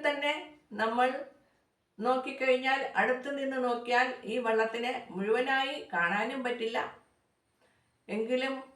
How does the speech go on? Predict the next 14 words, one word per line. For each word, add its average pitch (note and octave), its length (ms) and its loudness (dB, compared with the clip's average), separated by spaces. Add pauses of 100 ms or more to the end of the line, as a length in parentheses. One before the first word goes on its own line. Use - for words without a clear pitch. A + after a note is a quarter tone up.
(340)
കണ്ണിൽ B3 400 0
നിന്ന് A#3 240 0 (240)
മറയുന്നത് B3+ 580 2
വരെ E3 220 2 (500)
ഞാൻ F#3 220 0 (300)
ഈ F3+ 40 2 (100)
വള്ളത്തിൻ്റെ F#3 600 -4 (680)
പുറകുവശം A3 680 0 (480)
നോക്കിക്കൊണ്ടേ F#3 760 -2 (400)
ഇരുന്നു. D3+ 280 -6 (1160)
എന്ത് C#4+ 420 2 (220)
അനർത്ഥമാണ് B3 800 2 (440)
ആ - 20 0 (160)
പേര് F3+ 380 -2